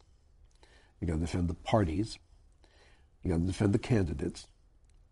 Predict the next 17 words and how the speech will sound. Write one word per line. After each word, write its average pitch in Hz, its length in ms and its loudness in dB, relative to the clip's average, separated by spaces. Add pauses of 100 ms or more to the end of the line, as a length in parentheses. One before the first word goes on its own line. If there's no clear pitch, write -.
(120)
We 107 100 2
give 156 200 6
Secret - 500 0
Service 143 460 4
protection 90 560 -6
to 80 60 -8
presidential 82 500 -6
candidates, 87 560 -8 (1040)
but 110 80 2
we 110 100 6
don't 104 160 4
get, - 260 -6
give 90 200 0
them - 100 -4
cyber 104 400 2
protection. - 440 -14 (120)
Mm-hmm. 120 160 -20